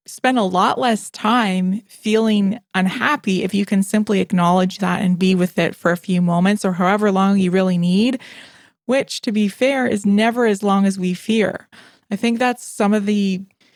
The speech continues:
tendency towards toxic positivity often comes from a place of fear of, if I allow myself to feel the fear or the anger, I'll get consumed by it.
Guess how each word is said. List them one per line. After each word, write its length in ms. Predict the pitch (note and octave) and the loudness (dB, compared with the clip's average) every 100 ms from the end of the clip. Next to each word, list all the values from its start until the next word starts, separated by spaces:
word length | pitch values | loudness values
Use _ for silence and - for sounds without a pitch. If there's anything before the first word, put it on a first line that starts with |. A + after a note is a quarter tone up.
| _ _ | _ _
tendency 560 | - B3+ D#4+ E4+ - C4 | -6 -2 -2 -4 -4 -6
towards 320 | - A3+ G3+ | -2 -4 -4
toxic 460 | - G3+ - G#3 - | -4 -4 -4 -8 -6
positivity 760 | - G#3 G3 - C4 B3+ A#3+ - | -2 -2 -4 -6 -4 -2 -2 -2
often 300 | G3 - G#3+ | -2 -2 -6
comes 220 | A3+ A3 | -4 -4
from 140 | - | -4
a 40 | G3 | -6
place 360 | - F#3 F#3+ | -4 -4 -4
of 100 | F3 | -8
fear 440 | E3+ - B3 A#3+ F#3 | -10 -6 -2 0 0
of, 460 | - E3+ E3+ F3 - - - _ _ | -2 -4 -4 -6 -16 -20 -20 _ _
if 120 | G3+ G3 | -8 -4
I 60 | |
allow 340 | F#3 F#3 G#3+ C#4 | -2 0 0 0
myself 840 | C#4+ C4+ - F#3+ F3 F3+ - - _ _ _ _ | -2 -4 -4 -2 -2 -4 -8 -20 _ _ _ _
to 120 | G3 | -6
feel 840 | F3 - A3+ A3 A3+ G#3+ G#3 G#3 - _ _ - | -6 -8 -2 0 0 0 0 -4 -8 _ _ -10
the 100 | F3+ | -10
fear 600 | - A#3 A#3 A3+ A3 G#3+ | -6 -4 0 0 2 0
or 140 | F#3 | 0
the 200 | E3+ - | -2 -4
anger, 680 | G#3 G#3+ A3 G3 F3 E3+ F3 - _ _ | -2 0 2 2 0 0 -2 -8 _ _
I'll 140 | G#3 G#3 | -2 0
get 200 | G#3+ - | -2 -2
consumed 560 | G3+ F#3 - G#3 F#3+ | -4 -4 0 2 2
by 180 | E3+ E3 | 0 -2
it. 280 | - - - | -4 -6 -10